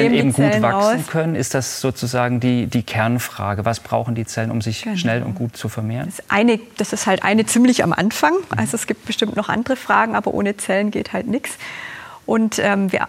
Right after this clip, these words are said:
Speaker 1: dadurch, dass wir mit diesen erwachsenen Tieren und dem Fleisch von denen arbeiten, ähm, ist es natürlich anders, wie wenn wir jetzt zum Beispiel uns einen Ferkel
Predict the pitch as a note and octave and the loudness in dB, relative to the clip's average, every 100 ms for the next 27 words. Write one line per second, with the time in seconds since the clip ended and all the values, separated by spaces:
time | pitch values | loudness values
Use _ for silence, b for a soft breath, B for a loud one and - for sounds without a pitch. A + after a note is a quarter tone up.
0 | - G3+ B3 G#3+ G#3 A3 G#3 G3+ G3 G3 | 0 0 2 0 0 2 2 2 0 -2
1 | G3 F3+ F#3 F3+ - - G3 F3 - - | 0 0 0 -2 -10 -8 -2 -2 -2 -4
2 | C4 A3 - G3 F#3 F#3 F3+ - - A3 | 0 -2 -2 -2 0 0 -2 -6 -10 -6
3 | F#3 F#3 F#3+ F#3+ G3 G3 F#3 G3+ G#3+ F3+ | -4 -2 -2 0 0 -2 0 0 0 0
4 | E3+ F#3+ F#3 F#3 G#3+ B B B B B | 0 0 -2 0 -2 B B B B B
5 | B - G3 F#3+ - G#3+ G#3+ F#3+ G3+ - | B -6 -2 0 0 -2 -2 0 -2 0
6 | - A3+ A3 G#3 F3+ F#3+ F#3+ F#3 - - | 0 0 0 0 0 2 2 0 -2 -2
7 | E3+ F3+ - F#3+ F#3+ - F#3+ - F#3+ G#3+ | -2 -2 -2 0 0 0 -2 -4 -4 -2
8 | G3 A3 | -2 -2